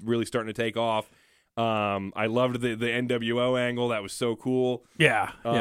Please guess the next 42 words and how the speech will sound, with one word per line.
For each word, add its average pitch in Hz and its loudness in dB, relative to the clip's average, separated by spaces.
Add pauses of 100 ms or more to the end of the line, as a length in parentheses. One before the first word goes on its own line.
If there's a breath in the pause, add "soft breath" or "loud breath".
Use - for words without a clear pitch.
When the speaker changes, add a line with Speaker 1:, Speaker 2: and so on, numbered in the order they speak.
(140)
Speaker 1:
Um, 107 2
Speaker 2:
I, 185 8
I, 170 8
I - 10
remember 185 6
watching 156 6
that, 127 4
like, 127 2
live, 123 4
like, 110 0
when, 113 0
Speaker 1:
Mm-hmm. 107 0
Speaker 2:
like, 107 0
Scott 123 2
Hall 117 2
came 117 -2
out 104 -4
for - -6
the 110 -2
first 104 -6
time. - -2
Speaker 1:
Yeah, 175 4
Speaker 2:
And 104 -2
I - -2
was 110 -4
just 143 2
Speaker 1:
yeah. 180 0
Speaker 2:
like, 87 -8 (460)
like, 92 -12 (400)
"What 110 -10
is 117 -6
this?" - -6
Speaker 1:
Yeah, 139 2
Speaker 2:
You 131 0
Speaker 1:
it's 123 0
Speaker 2:
know, 110 0
Speaker 1:
trippy. 165 -4 (120)
Speaker 2:
y-, 135 -6
you 139 -2
know, 104 0
it's 113 -4
just, - -10